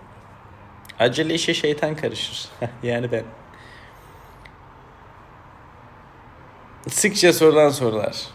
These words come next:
Nedir? Cellat. Başkasından açıklama gerek yok mu bu? Kaderle niye kavga ettiniz? Celloş.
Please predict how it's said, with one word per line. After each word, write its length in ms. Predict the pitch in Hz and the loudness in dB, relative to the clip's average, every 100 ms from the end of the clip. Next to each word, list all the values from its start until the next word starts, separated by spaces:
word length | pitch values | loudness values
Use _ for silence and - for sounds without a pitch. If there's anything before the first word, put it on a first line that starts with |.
| - - - - - | -20 -20 -20 -20 -6
Nedir? 500 | 127 113 87 - - - - | -2 0 -2 -8 -14 -20 -6
Cellat. 600 | - 160 156 156 - - - - - - - - - - - - - - - - - - - - - - | 6 6 8 4 4 -10 -16 -20 -20 -20 -20 -20 -20 -20 -20 -20 -20 -20 -20 -20 -20 -20 -20 -20 -20 2
Başkasından 560 | 110 120 127 120 135 | 4 4 2 -2 0
açıklama 400 | 123 120 - 123 | 0 -2 -4 -2
gerek 280 | 120 113 110 | 0 0 -2
yok 160 | 107 - | -8 -10
mu 120 | 101 | -8
bu? 240 | 104 127 131 - - - - - - - - - - - - - - - - - - - - - - - - - - - - - - - - - - - - - - - - - - - - - - - - - - | -4 -4 -8 -14 -20 -20 -20 -20 -20 -20 -20 -20 -20 -20 -20 -20 -20 -20 -20 -20 -20 -20 -20 -20 -20 -20 -20 -20 -20 -20 -20 -20 -20 -20 -20 -20 -20 -20 -20 -20 -20 -20 -20 -20 -20 -20 -20 -20 -20 -20 -20 -20 -14
Kaderle 420 | - 117 120 120 | -8 -2 0 0
niye 140 | 123 120 | -2 -4
kavga 240 | 110 104 | -6 -6
ettiniz? 500 | 101 101 113 117 117 | -6 -8 -8 -8 -8
Celloş. 320 | 107 101 95 | -8 -6 -8